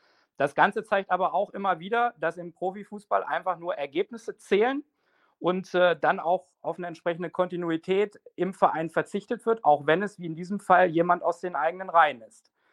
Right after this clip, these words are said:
Dafür hat, äh, Sportdirektor Bornemann auch sehr viel Kritik einstecken müssen.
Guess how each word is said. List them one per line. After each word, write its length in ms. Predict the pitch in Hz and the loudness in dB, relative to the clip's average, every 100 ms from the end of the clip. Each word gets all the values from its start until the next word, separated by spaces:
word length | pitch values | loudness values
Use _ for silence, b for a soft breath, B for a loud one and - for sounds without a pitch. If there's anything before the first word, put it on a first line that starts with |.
| _ _ _ _ | _ _ _ _
Dafür 340 | 139 170 196 180 | 2 4 4 0
hat, 220 | 185 - | 0 -6
äh, 180 | 180 175 | -6 -6
Sportdirektor 680 | - 165 190 185 185 180 139 | -6 -6 -4 -6 -2 -4 0
Bornemann 560 | 160 214 214 208 214 | 0 0 0 -2 -2
auch 180 | - 165 | -4 -6
sehr 160 | 156 180 | -4 -6
viel 140 | 180 | -8
Kritik 480 | - - 139 262 - | -12 -12 -6 -8 -6
einstecken 540 | 190 220 - 233 247 | -6 -6 -2 -2 0
müssen. 440 | 240 247 269 294 | -2 0 -2 -6